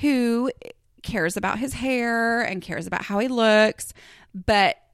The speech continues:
I mean, for the longest time, they didn't care one teeny tiny bit, like, at all. And so they, like, you know, like, it didn't mean anything to them to pull out a bathing suit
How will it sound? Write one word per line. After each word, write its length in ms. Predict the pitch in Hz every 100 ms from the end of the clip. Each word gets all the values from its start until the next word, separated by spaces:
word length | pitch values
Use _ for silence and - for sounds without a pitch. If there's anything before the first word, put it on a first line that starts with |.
| _ _ _ _ -
I 200 | 208 302
mean, 560 | 320 269 269 269 262 - _
for 220 | - 254
the 160 | 214 165
longest 520 | 160 185 240 - -
time, 520 | 311 285 180 160 185 _ _ _ _ _ _ _ _ _ _ _ _ _ _ _ _ _ _ _ _
they 160 | 214 262
didn't 160 | 339
care 160 | 285 277
one 200 | 247 233
teeny 180 | 247 220
tiny 220 | 208 170
bit, 220 | 180 - -
like, 200 | 175 170 -
at 160 | 190
all. 400 | 156 170 - - _ - - - - _ -
And 520 | 240 214 202 196 190 - _ _ _ _ _ _ _ -
so 440 | - - 247 214
they, 580 | 185 175 196 240 392 381 -
like, 380 | 196 160 - -
you 120 | 208 196
know, 280 | 147 165 233 _ _ _ _ _
like, 240 | 202 185 -
it 180 | - 202
didn't 340 | 233 262 247
mean 300 | - 214 240
anything 380 | 247 311 392 240
to 120 | 233
them 400 | 180 151 143 202
to 180 | - 214
pull 180 | - 208
out 240 | 180 165 -
a 60 | 196
bathing 260 | 190 254
suit 380 | 262 - 165 139